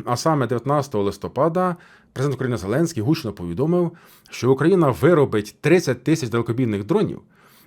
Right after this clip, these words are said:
і три тисячі крилатих ракет і ракет-дронів. Тому,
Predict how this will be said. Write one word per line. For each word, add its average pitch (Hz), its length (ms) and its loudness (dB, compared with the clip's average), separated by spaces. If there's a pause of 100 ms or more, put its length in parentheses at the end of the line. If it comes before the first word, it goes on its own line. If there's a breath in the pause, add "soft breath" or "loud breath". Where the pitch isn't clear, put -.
(120 soft breath)
і 151 200 2
три 143 220 2
тисячі 143 420 2
крилатих 123 340 0
ракет 110 560 -4
і 151 200 2
ракет-дронів. 120 680 0 (500 soft breath)
Тому, 240 420 2